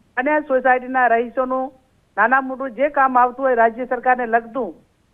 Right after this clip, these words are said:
એ કરે એવી શુભેચ્છાઓ પાઠવી. અને સાથે એ પણ કીધું કે તમારે આભાર માનવો જોઈએ કોંગ્રેસ પાર્ટીનો અમારો,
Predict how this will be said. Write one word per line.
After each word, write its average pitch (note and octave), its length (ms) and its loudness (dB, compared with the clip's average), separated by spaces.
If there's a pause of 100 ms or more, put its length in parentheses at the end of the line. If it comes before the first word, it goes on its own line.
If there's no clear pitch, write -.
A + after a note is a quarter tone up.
એ C#4 120 2
કરે D4 340 2
એવી C4 160 -4
શુભેચ્છાઓ C4+ 600 0
પાઠવી. A#3+ 440 0
અને - 500 -14
સાથે C#4+ 300 2
એ D4+ 140 0
પણ D#4+ 220 -2
કીધું C4 280 -6
કે C#4 120 -2
તમારે C4+ 300 2
આભાર B3 340 4
માનવો C4+ 340 0
જોઈએ C4+ 180 -2
કોંગ્રેસ B3+ 460 -2
પાર્ટીનો B3 440 0
અમારો, B3+ 420 2